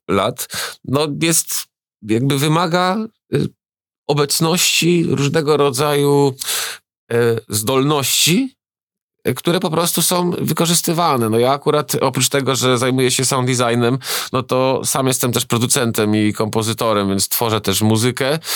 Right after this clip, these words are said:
E, teraz pytanie, czy, czy jako sound design można uznać też, y, y, udźwiękowienie gier pod kątem, y, lektorów, na przykład voiceovery, tego typu rzeczy? Trudno mi powiedzieć, czy tak, czy nie,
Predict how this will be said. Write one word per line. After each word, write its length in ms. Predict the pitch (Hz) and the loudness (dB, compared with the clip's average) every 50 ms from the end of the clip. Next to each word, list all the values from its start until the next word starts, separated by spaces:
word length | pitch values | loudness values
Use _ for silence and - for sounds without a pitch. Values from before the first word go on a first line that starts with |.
| - - - - - - - | -4 -4 -6 -6 -8 -6 -4
E, 360 | 98 107 110 117 117 113 110 110 - _ _ | -2 0 0 0 0 0 -2 -4 -8 _ _
teraz 280 | - 135 131 139 135 - | -4 -2 0 0 -2 -2
pytanie, 480 | - 131 - 135 139 143 131 131 127 | -4 -4 -2 -2 -2 0 0 0 0
czy, 220 | 117 - - 104 - | 0 0 -2 -2 -2
czy 160 | - - 127 | 0 0 0
jako 200 | 135 131 131 131 | 0 0 0 0
sound 280 | - - 139 135 127 117 | 0 0 0 0 0 0
design 380 | 147 139 123 123 123 123 123 | 0 0 0 0 0 0 2
można 380 | 120 123 127 117 117 120 117 110 | 2 0 0 0 0 0 0 2
uznać 440 | 98 127 123 104 117 113 110 107 - | 2 0 0 0 0 0 -2 -2 -2
też, 360 | - 117 113 110 - - - | 0 0 0 0 0 -2 -2
y, 1120 | - - 107 107 107 104 104 104 107 104 - - - - - - - - - _ _ - 104 | -2 0 0 2 2 2 2 0 -2 -2 -2 -4 -4 -2 -4 -4 -8 -12 -20 _ _ -4 -2
y, 140 | 101 101 | 0 0
udźwiękowienie 880 | 95 117 98 107 123 120 113 123 113 113 123 120 117 117 117 113 113 107 107 85 76 104 | 2 2 2 0 0 -2 -2 -2 0 0 0 0 2 2 2 2 0 0 -2 -4 -4 -2
gier 260 | 101 117 123 120 110 | 0 0 0 0 -2
pod 160 | 107 120 - | -4 -6 -4
kątem, 500 | - - 113 107 104 - 113 113 113 110 | -2 -2 -2 -2 -2 -2 -2 0 0 0
y, 60 | 104 - - - 98 98 98 92 | 0 -2 -2 0 0 2 2 4
lektorów, 600 | 95 104 110 - - 127 120 123 131 143 135 - | 2 0 -2 -2 -2 -2 0 2 0 0 -2 -2
na 120 | 127 127 123 | -2 -2 0
przykład 420 | - - 131 123 135 131 127 113 | 0 0 -2 0 0 -2 0 0
voiceovery, 600 | 107 117 117 - - 117 104 104 117 120 117 117 107 | 0 0 0 0 0 0 0 0 0 0 0 -2 -2
tego 220 | 120 107 101 104 | -2 -2 -2 -2
typu 280 | 104 - 110 - 127 120 | -2 -2 -2 -2 -2 0
rzeczy? 420 | 117 120 113 - - 165 180 190 170 - - - 175 214 - - - | 0 0 0 0 0 2 0 0 -2 -4 -8 -8 -10 -14 -16 -16 -8
Trudno 260 | - 247 202 190 202 | -4 -2 0 0 0
mi 100 | 190 185 | 0 0
powiedzieć, 480 | 185 190 151 165 156 120 165 156 - - | 2 2 2 2 2 0 0 -2 -2 -2
czy 120 | - 156 | -2 -2
tak, 260 | - 165 151 143 - | 0 -2 -4 -4 -6
czy 200 | - - - 156 | -4 -2 0 2
nie, 280 | 135 127 123 139 165 | 2 2 2 0 0